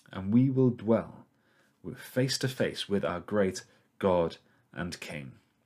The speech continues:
That truly is a reason to praise. What great assurance there is in David's words here. He was speaking something that wasn't going to happen for many, many years,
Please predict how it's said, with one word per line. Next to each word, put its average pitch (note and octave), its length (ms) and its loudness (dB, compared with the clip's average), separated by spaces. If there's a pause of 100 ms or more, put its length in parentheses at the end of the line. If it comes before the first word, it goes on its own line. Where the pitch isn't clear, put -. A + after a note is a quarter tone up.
(1000)
That - 320 0
truly E2+ 640 -4
is F2 360 -12 (400)
a - 80 -2
reason G2 520 4
to - 140 -8
praise. - 640 -12 (560)
What A#2 300 4
great C3 300 4
assurance A2+ 760 2 (360)
there G#2+ 180 4
is A2+ 320 2
in G2 240 -4
David's B2 460 4
words A2 360 6
here. G#2 520 0 (520)
He B2+ 160 2
was C3 140 6
speaking C3+ 300 2
something B2 220 2
that F#2+ 120 2
wasn't B2+ 260 6
going A#2+ 140 4
to A#2 80 -4
happen B2 300 -4
for G2+ 160 -6
many, C3 260 2
many B2+ 220 2
years, - 420 -8